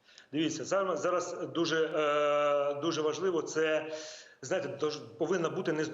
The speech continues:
здорова конкуренція. Здорова конкуренція, е, зрозумілі правила гри у вигляді ставок податків і таке інше. Зараз, бачите, зараз бізнес релокує в європейські країни, тому що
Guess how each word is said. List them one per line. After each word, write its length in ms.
здорова 480
конкуренція. 720
Здорова 360
конкуренція, 840
е, 100
зрозумілі 600
правила 540
гри 560
у 60
вигляді 520
ставок 400
податків 480
і 60
таке 240
інше. 440
Зараз, 260
бачите, 400
зараз 240
бізнес 440
релокує 720
в 320
європейські 540
країни, 680
тому 200
що 320